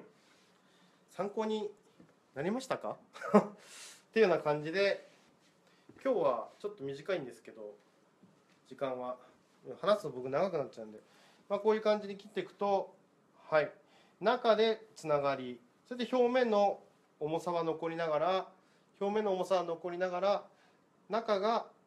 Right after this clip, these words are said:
つながってる感じですね、若干。セニングでつなげてますけど。で、こっちも表面の毛で重さで押さえながら、中の毛は実はつながっていると、若干。そうすることによって、え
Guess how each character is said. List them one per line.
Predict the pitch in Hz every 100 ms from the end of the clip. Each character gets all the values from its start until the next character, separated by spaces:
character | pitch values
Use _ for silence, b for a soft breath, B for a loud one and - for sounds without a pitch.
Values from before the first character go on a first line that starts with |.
| _ _ _
つ | -
な | 160
が | 139 135
っ |
て | -
る | 123
感 | 117 110
じ | 104
で |
す | 170
ね、 | 208 -
若 | 139 -
干。 | 123 120 -
セ | 202
ニ | 208
ン | 202
グ |
で | 196
つ | 190
な | 180
げ | 170
て | 175
ま | 175
す | -
け | 120
ど。 | 120 113 _ _ _ _ _ _ _ _ _ _ _ _ _ b b b _
で、 | 220
こ | 208
っ |
ち | 214
も | 233 247 - -
表 | 226
面 | 240 254
の | 220
毛 | 208
で | 208
重 | 196 175 175
さ | 190
で | 180
押 | 170
さ | 180 175
え |
な | 185
が | 175
ら、 | 165 196 196 B B B _
中 | 185 196 190
の | 185
毛 | 262
は | 339 302 139 -
実 | 170 170
は | 202
つ | -
な | 143
が | 123
っ | 120
て | -
い | 123
る | 117
と、 | - _ _ _ _
若 | 123 -
干。 | - 110 - _ _ _ _ b b b _
そ | 269
う | 262
す | 277
る | 285
こ | 294
と | 269
に | 202
よ |
っ | 175
て、 | - 196 196 165 - -
え | 156 156 151 147 147 143 139 135 127 123 120 117 117